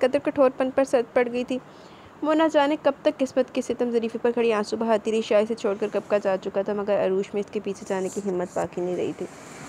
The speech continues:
<clears throat> "क्या बकवास कर रहे हो तुम? तुम क्या समझते हो गाँव में दो टके के लोगों के लिए अस्पताल खोल के बैठ जाओगे? मैं खामोश रहूँगा तो तुम मुझसे हर बात,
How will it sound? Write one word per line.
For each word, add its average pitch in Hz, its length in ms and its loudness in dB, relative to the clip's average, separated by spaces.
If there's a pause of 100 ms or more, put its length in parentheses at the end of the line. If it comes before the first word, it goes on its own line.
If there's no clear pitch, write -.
(760)
<clears throat> 254 560 4
"क्या 330 220 4
बकवास 277 420 2
कर 247 140 4
रहे 240 80 6
हो 247 60 -2
तुम? 254 100 0
तुम 294 220 2
क्या 330 120 6
समझते 269 360 4
हो 254 60 4
गाँव 240 160 6
में 254 160 4
दो 240 100 6
टके 262 240 2
के 277 80 4
लोगों 240 280 4
के 240 60 -4
लिए 254 100 4
अस्पताल 233 400 2
खोल 247 200 4
के 254 80 2
बैठ 233 260 4
जाओगे? 247 220 4
मैं 247 120 2
खामोश 240 420 4
रहूँगा 277 180 4
तो 285 120 0
तुम 277 140 2
मुझसे 262 220 2
हर 269 80 4
बात, 226 260 4